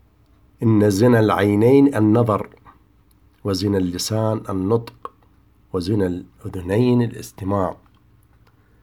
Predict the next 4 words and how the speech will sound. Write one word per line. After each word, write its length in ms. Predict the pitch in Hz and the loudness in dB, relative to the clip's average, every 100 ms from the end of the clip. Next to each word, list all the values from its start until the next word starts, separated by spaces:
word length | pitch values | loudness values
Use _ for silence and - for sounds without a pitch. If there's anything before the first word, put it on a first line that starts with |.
| _ _ _ _ - | _ _ _ _ -14
الاستماع، 1040 | 85 - - - 110 104 110 101 - - - _ _ _ _ _ | -14 -12 -16 -10 -4 0 0 0 -4 -14 -14 _ _ _ _ _
وزنا 420 | 107 95 104 123 | -6 -2 0 2
اليدين 640 | 113 98 95 92 123 135 139 | 4 2 0 0 -2 -2 -4
البطش، 600 | 90 82 - - - | -8 -10 -18 -18 -20